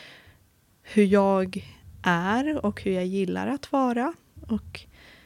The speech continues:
också hur andra uppfattar mig i olika gruppkonstellationer. Det har varit jätte-, jättelärorikt verkligen. Och något jag kommer ta med mig liksom i, i resten av min karriär oavsett hur den ser ut.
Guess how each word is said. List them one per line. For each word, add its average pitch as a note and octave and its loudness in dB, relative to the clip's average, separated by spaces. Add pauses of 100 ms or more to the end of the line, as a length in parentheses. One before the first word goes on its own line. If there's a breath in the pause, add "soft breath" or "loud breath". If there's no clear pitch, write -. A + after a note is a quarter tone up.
(480 soft breath)
också - 2
hur B3+ 8
andra G#3+ 8
uppfattar - -2
mig G#3+ 4
i F#3+ 4
olika F3 0 (840 soft breath)
gruppkonstellationer. F#3+ 0 (380 soft breath)
Det A3 0
har A3 4
varit G3 0
jätte-, G#3+ -2
jättelärorikt G3 -2
verkligen. G#3 -4
Och F#3+ -2
något F#3 2
jag G3+ 0
kommer A#3 4
ta G#3 -2
med F#3 -2
mig F3 -4 (300)
liksom F#3+ -4
i, G3 6
i G3+ 8
resten A#3+ 2
av C#4+ 8
min G3+ 6
karriär F3+ 0
oavsett F#3+ 0
hur G#3 6
den F#3 -2
ser - 0
ut. - -2